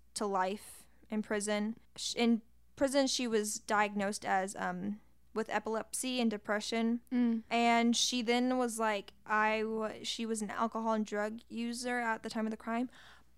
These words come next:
Speaker 1: But I read somewhere else that they tested her and she
Speaker 2: Mm-hmm.
Speaker 1: wasn't, like, she was sober
Speaker 2: That's
Speaker 1: at the
Speaker 2: weird.
Speaker 1: time of the crime, but she was like, "Yeah, I did."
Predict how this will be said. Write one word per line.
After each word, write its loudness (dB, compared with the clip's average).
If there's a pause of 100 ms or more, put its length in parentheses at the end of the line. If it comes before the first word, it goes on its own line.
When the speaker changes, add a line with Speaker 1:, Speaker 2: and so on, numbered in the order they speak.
Speaker 1:
But 10 (640)
I 12
read 10
somewhere 6 (120)
else 10
that 4 (140)
they 6
tested 0
her 4
and 6
she 6
Speaker 2:
Mm-hmm. 0
Speaker 1:
wasn't, 2
like, -2
she 0
was 0
sober 0
Speaker 2:
That's -2
Speaker 1:
at 6
the -2
Speaker 2:
weird. 0
Speaker 1:
time 2
of -2
the -4
crime, 0
but -8
she -2
was -2
like, 0 (480)
"Yeah, 12
I 6 (380)
did." 2